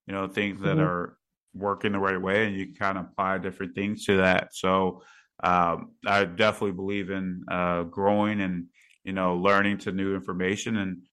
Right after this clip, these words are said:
Speaker 1: being open to it as well. Of course, uh, not being closed-minded is really important if you really wanted to be able to help more people, of course. So,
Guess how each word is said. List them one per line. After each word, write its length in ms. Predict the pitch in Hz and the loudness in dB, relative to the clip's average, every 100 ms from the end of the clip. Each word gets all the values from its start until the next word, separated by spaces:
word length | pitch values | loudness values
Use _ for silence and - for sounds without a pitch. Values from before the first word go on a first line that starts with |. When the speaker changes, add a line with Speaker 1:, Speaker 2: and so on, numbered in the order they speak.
| - | -2
Speaker 1:
being 200 | 110 110 | 2 4
open 280 | 165 135 110 | 4 2 -2
to 200 | 104 95 | 0 -2
it 60 | |
as 160 | 90 87 | -4 -4
well. 260 | 107 117 87 | 0 0 0
Of 140 | 85 | -6
course, 440 | - 95 87 - - | -6 -4 -4 -10 -6
uh, 200 | 92 90 | 0 0
not 260 | 90 98 - | 2 0 0
being 180 | 98 90 | -2 -2
closed-minded 640 | 98 95 90 95 98 95 | -2 -2 0 2 2 0
is 120 | 90 | -4
really 240 | 92 101 95 | -2 -2 -2
important 640 | 90 135 151 120 104 95 _ _ _ - | -2 2 2 2 -4 -6 _ _ _ -16
if 160 | 95 | -10
you 100 | 104 | -6
really 200 | 101 101 | -4 -2
wanted 280 | 95 98 95 | -2 -4 -4
to 40 | 92 | -4
be 160 | 95 | -4
able 260 | 95 92 92 | -4 -2 -6
to 140 | - | -6
help 280 | 101 107 - | 2 2 4
more 160 | 95 90 | 2 2
people, 380 | 98 101 - 85 | 2 -2 -2 -8
of 100 | - | -8
course. 420 | - 92 85 - | -6 -4 -4 -2
So, 320 | 98 90 85 | 0 2 0